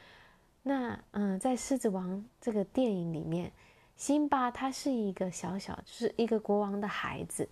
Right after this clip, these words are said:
后来他是，呃，因为这个，这个刀疤把他的爸爸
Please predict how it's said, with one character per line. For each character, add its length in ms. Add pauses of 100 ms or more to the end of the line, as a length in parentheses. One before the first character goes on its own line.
(480)
后 160
来 140
他 260
是， 440
呃， 420
因 180
为 260 (160)
这 120
个， 340 (500)
这 120
个 100
刀 300
疤 280
把 200
他 160
的 100
爸 240
爸 180